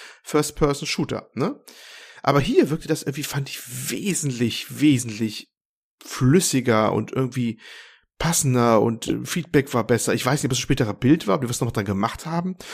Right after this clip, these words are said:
Und was sie gemacht haben, das kann aber auch im Event vorher auch schon gewesen sein, die haben das ausgeschaltet, dass die, diese Schadenswerte nicht hochpoppen. Kann das sein?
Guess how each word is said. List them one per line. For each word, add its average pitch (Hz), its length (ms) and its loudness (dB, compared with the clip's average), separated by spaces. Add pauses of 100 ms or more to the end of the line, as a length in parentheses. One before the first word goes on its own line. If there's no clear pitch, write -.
(180)
Und 226 140 6
was 254 120 4
sie 214 80 -4
gemacht 190 300 0
haben, 156 420 0 (160)
das - 160 -8
kann 156 140 -2
aber 139 120 2
auch 131 40 2
im 127 60 -2
Event 127 160 -2
vorher 131 200 0
auch 135 60 -2
schon 165 140 -10
gewesen 160 160 -8
sein, 156 260 -6 (400)
die 139 100 -4
haben 165 120 0
das - 120 0
ausgeschaltet, 147 540 -2
dass 135 140 -4
die, 123 160 -12
diese 120 200 -12
Schadenswerte 165 500 -2
nicht 104 120 -4
hochpoppen. 117 380 0
Kann 113 100 0
das 123 120 2
sein? 196 220 0